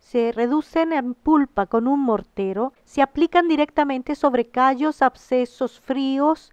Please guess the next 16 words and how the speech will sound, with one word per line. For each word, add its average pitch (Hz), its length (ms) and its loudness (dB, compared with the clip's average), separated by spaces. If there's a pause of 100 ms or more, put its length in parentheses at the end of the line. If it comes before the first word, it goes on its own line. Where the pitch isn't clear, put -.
irritaciones 254 840 -4
de 240 100 -2
la 262 120 0
piel, 254 460 -4
etcétera. - 680 -10 (260)
Decocción. 220 960 -2 (160)
Sesenta 262 600 -2
gramos 269 320 0
de 277 80 0
planta 247 340 -2
seca, 294 440 0
un 277 120 0
litro 247 260 2
de 240 60 2
agua 240 220 2
fría, 294 480 0